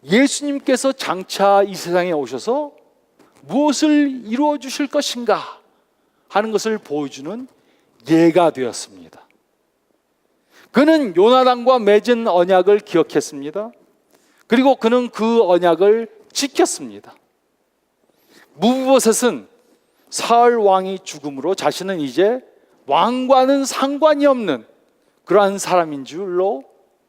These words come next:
깨달았습니다. 그렇게 알고 믿었습니다. 하지만 그는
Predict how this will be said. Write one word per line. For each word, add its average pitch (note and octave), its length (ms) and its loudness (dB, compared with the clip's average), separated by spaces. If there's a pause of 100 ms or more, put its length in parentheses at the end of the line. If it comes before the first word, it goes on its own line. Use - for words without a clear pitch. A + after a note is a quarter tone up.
(140)
깨달았습니다. C#3+ 840 -4 (260)
그렇게 D4 300 0
알고 G#3 640 0
믿었습니다. D#3+ 720 -10 (1000)
하지만 F3+ 380 -2
그는 F3 300 0